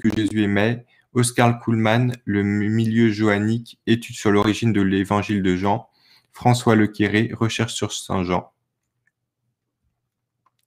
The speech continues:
Euh, alors oui, personnellement, je suis assez d'accord avec cette, euh, ce commentaire. C'est-à-dire que je pense effectivement que Jean l'Évangéliste n'est pas Jean l'Apôtre. Et,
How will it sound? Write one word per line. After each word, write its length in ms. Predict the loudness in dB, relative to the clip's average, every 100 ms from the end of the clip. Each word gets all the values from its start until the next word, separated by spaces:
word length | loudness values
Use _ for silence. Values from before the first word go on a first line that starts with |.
| -20 _ -20 -20 -20 -20 -20 _ 0
Euh, 480 | 4 6 6 6 2 4
alors 260 | 6 6 6
oui, 200 | 4 4
personnellement, 640 | 4 0 2 2 4 4 2
je 140 | -2
suis 180 | 0 2
assez 220 | 2 2
d'accord 340 | 0 0 0
avec 240 | 0 0 -4
cette, 500 | -8 -2 -2 -2 -2
euh, 260 | 0 -2
ce 180 | -4 -4
commentaire. 640 | 0 0 0 0 0 -2 -4 -20 -20 -20 -10
C'est-à-dire 440 | -4 0 2 2
que 140 | 4
je 120 | 4 4
pense 280 | 2 2
effectivement 640 | 0 0 -2 -2 0 2 2
que 180 | 0 0
Jean 200 | 4 4
l'Évangéliste 880 | 4 2 0 -2 -2 -2 -8 -18 _ -20 _ 0
n'est 140 | 0
pas 240 | 4 4 4
Jean 200 | 4 2
l'Apôtre. 580 | 2 0 -4 -4 -14 _ _ _ _
Et, 300 | 2 2 2